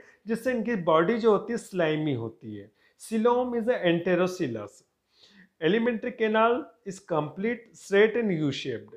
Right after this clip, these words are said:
इनकी एलिमेंट्री कैनाल पूरी होती है, सीधी होती है और यू के आकार की होती है। Respiration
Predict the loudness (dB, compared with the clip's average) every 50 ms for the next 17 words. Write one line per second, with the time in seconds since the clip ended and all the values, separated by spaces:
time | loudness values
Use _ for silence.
0 | -20 _ -6 -6 -6 -4 -2 -2 0 0 0 0 0 0 0 -2 -4 -8 -6 -6
1 | -4 -2 0 0 -2 -2 -6 -4 -2 -2 0 2 2 2 2 0 -2 -8 -6 -2
2 | 0 2 2 0 -2 -6 -10 -6 -4 -4 -2 -2 0 4 4 4 4 2 -2 -6
3 | -2 -2 0 0 0 0 0 0 0 0 2 2 2 2 0 -4 -4 -4 -4 -6
4 | -6 -6 -6 -6 -6 -8 -6 -6 -4 2 6 6 6 6 4 -4 -2 0 0 0
5 | 0 -4 -8